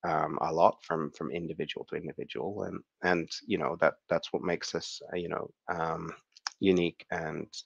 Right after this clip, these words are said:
um, and gives us that, that free scope of interpretation. And that's why when people read news reports, you know, even you get five people in a room, they take five different perspectives on the same story,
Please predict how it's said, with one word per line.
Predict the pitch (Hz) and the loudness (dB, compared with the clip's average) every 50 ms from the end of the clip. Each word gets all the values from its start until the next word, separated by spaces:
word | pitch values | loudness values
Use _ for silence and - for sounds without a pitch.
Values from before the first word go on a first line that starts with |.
| _ _ _ _ - | _ _ _ _ -6
um, | - 85 80 78 78 78 78 80 82 - - | -6 -4 -4 -4 -6 -6 -6 -8 -8 0 2
and | 98 92 87 | 2 2 4
gives | 87 95 85 87 | 6 4 6 6
us | 92 85 - - | 6 4 4 6
that, | - 78 78 - - - | 8 8 8 8 8 8
that | 90 82 - - | 6 6 6 4
free | - - - 95 90 90 87 85 82 | 0 2 4 6 6 8 6 4 2
scope | - - - 101 87 - | 2 8 10 10 10 10
of | 90 92 | 6 4
interpretation. | 90 85 - 92 87 95 - 131 139 110 - - 64 | 4 4 4 0 -2 2 6 6 6 6 6 4 2
And | 69 71 | 2 4
that's | 71 - - - - | 2 2 0 2 2
why | 76 80 80 | 2 4 4
when | 80 80 80 80 76 | 4 4 2 0 0
people | - - 107 - - - 82 76 73 - - - - - - - - - - _ | 0 0 0 2 2 4 4 4 2 0 -4 -6 -4 -4 -4 -6 -6 -10 -10 _
read | 95 101 107 107 104 95 - | 12 12 12 12 12 12 12
news | - 95 98 98 98 90 - - | 10 12 12 12 12 10 8 4
reports, | 85 - - 87 85 82 85 90 87 - - - | 2 0 2 2 4 6 6 4 2 0 -4 -4
you | 92 85 | -2 0
know, | 80 78 80 80 85 85 - 80 78 | 2 2 2 2 0 0 0 0 2
even | 92 90 82 87 82 82 82 82 | 2 2 2 2 0 0 0 -2
you | 82 82 | 4 6
get | 87 82 - | 6 6 8
five | - 80 80 87 87 - | 8 10 10 10 8 6
people | - 90 - 82 82 | 2 -2 0 2 2
in | 85 82 | 4 4
a | 85 | 8
room, | 87 104 104 92 87 82 | 10 10 12 12 10 8
they | 78 78 78 | 6 4 2
take | - - 80 78 - | 2 2 2 2 4
five | - 87 78 80 76 - - | 6 6 8 8 6 4 2
different | 82 80 - - 82 80 73 - - _ _ _ _ | 0 0 0 -2 -4 -4 -4 -6 -10 _ _ _ _
perspectives | - 98 90 - - 120 110 - - - 76 71 - 80 | -2 0 0 8 10 10 10 10 8 2 2 2 2 0
on | 78 80 | 0 0
the | 78 | -2
same | - - 78 73 76 73 69 | 0 0 0 0 0 -2 -2
story, | - - 98 92 80 69 - - | 0 2 2 2 2 2 -2 -4